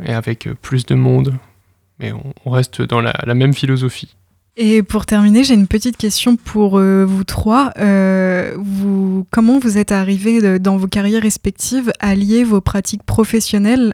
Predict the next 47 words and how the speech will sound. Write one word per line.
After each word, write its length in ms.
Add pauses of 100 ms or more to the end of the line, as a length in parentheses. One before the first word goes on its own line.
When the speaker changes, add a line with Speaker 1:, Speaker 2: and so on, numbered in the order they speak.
Speaker 2:
à 240
l'urgence, 640
euh, 180
écologique ? 800 (680)
Speaker 1:
Euh, 140
on, 160
on 80
n'y 100
arrive 280
pas. 300
C'est, 200
c'est 120
pour 160
ça 120
qu'on 180
est 80
là, 260
justement. 380 (120)
Speaker 2:
<laughs> 100
Speaker 1:
Je, 140
enfin, 180
il 80
faut, 180
je 80
pense 140
qu'il 80
faut 80
être 100
très 220
honnête 240
par 140
rapport 240
à 60
ça. 240 (520)
C'est, 280
euh, 240
c'est 140
justement 400
parce 160
qu'aujourd'hui, 420 (100)
on 120
n'y 100
arrive 280
pas, 140
même 160
en 100
étant 280